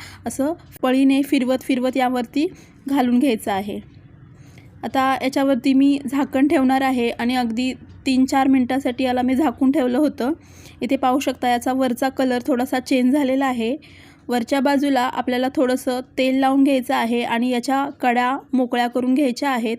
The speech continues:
आणि याला पलटी करून घ्यायचं आहे. याचा कलर पाहू शकता तुम्ही, एकदम छान असा कलर आलेला आहे.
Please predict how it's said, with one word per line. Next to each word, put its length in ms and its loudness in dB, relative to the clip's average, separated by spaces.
आणि 220 -2
याला 220 -2
पलटी 400 -2
करून 240 0
घ्यायचं 340 0
आहे. 220 -4
याचा 160 -2
कलर 340 0
पाहू 320 0
शकता 320 -4
तुम्ही, 300 0
एकदम 320 0
छान 280 2
असा 180 -2
कलर 320 -2
आलेला 340 0
आहे. 320 -2